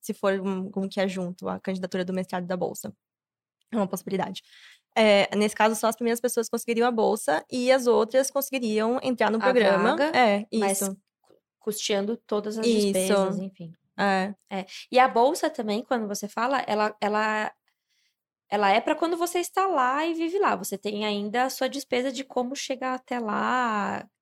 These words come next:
Speaker 2: é, moradia.
Speaker 1: Depende. Alguns cobrem também, é...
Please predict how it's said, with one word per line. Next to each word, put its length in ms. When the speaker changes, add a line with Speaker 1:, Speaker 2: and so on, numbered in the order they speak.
Speaker 2:
é, 460
moradia. 1200
Speaker 1:
Depende. 680
Alguns 340
cobrem 400
também, 760
é... 840